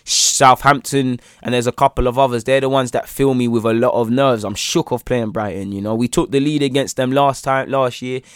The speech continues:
before we completely capitulated, and this was the game that ended Guendouzi's career here, and really and truly. Um, you know, Brighton won home and away games against Arsenal last season. They've never won three in a row against Arsenal in the league competition.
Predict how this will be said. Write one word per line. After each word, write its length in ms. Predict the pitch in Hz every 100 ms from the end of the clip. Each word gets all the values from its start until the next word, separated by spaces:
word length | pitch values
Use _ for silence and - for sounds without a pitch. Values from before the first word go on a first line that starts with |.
| - -
before 240 | - 127
we 100 | 127
completely 460 | 120 117 135 131 120
capitulated, 800 | 113 - 139 - 123 117 113 120
and 180 | 113 - - -
this 180 | - 139
was 140 | 135 120
the 80 |
game 260 | 120 131 123
that 160 | 120 -
ended 300 | 139 127 117
Guendouzi's 600 | 131 127 135 127 127 117
career 380 | 127 135 180
here, 280 | 147 127 110 - _
and 220 | - 117 117
really 240 | 123 113
and 140 | 113
truly. 400 | 104 120 107 90 - - _ 101
Um, 420 | 101 101 95 113 _ _ _ _ _ _ _ 110
you 100 | 110
know, 160 | 110
Brighton 480 | 107 131 147 135 131
won 320 | 143 139 135
home 360 | 123 - 147 135
and 180 | 151 185
away 340 | 160 143 123
games 340 | 98 127 117 110
against 320 | 113 120 113
Arsenal 380 | 123 113 117 113
last 260 | 117 107
season. 260 | 123 113 113
They've 140 | 117
never 240 | 123 143 127
won 200 | 131 120
three 280 | - 143
in 80 | 123
a 60 | 123
row 180 | 127 127
against 320 | 117 117 -
Arsenal 380 | 117 110 117 110
in 60 |
the 60 | 110
league 120 | 113
competition. 760 | - 107 98 - 139 143 131